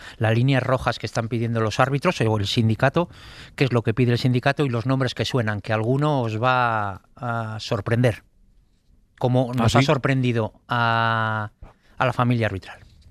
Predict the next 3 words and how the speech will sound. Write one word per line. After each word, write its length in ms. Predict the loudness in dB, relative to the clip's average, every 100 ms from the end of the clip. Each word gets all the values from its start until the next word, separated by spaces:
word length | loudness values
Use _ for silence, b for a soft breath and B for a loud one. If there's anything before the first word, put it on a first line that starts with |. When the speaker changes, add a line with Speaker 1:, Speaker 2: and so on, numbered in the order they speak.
| -20 -20 _ _ _ _ -20 B B B B B B B -20 -10
Speaker 2:
O 120 | -6
sea 260 | 4 4
que 800 | 4 2 4 2 2 0 0 -2